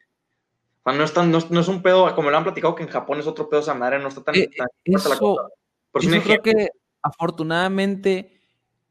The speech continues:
Speaker 2: mínimo en mi caso, y creo que en nuestras generaciones hemos ido creciendo con la idea de que no tenemos que tirar. Que a lo mejor sí, las personas adultas sí lo hacen, y algunos jóvenes también,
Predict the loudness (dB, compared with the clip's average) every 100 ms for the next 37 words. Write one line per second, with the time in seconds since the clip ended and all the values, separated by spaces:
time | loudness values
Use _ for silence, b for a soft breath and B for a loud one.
0 | _ _ _ 0 2 4 2 0 0 0
1 | 2 -2 -2 0 0 0 0 0 0 -4
2 | -4 -4 -6 -8 -4 -2 -2 -2 -2 -2
3 | -2 -4 0 2 2 -2 -4 -4 -2 -2
4 | -2 0 2 4 4 2 2 0 0 0
5 | -2 -4 -4 -2 -2 b b b -4 0
6 | 2 2 0 -2 -2 -2 0 0 4 4
7 | 2 -2 0 0 0 -4 2 2 4 0
8 | 0 0 0 -2 -4 -6